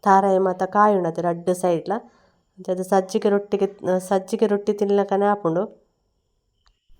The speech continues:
ವರ್ಷಗ್ ಬಾರಿ ಇಷ್ಟ ಆಂಡ್ ಲಂಚ್‌ಗ್ಲ ಉಂದೆನೆ ಪಾಡ್ದ್ ಕೋರ್ಲೆ ಪನೊಂದಿತ್ತೆ.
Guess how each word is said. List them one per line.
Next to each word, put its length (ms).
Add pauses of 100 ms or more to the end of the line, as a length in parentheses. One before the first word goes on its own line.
ವರ್ಷಗ್ 480
ಬಾರಿ 320
ಇಷ್ಟ 280
ಆಂಡ್ 200 (100)
ಲಂಚ್‌ಗ್ಲ 480
ಉಂದೆನೆ 320
ಪಾಡ್ದ್ 320
ಕೋರ್ಲೆ 300
ಪನೊಂದಿತ್ತೆ. 600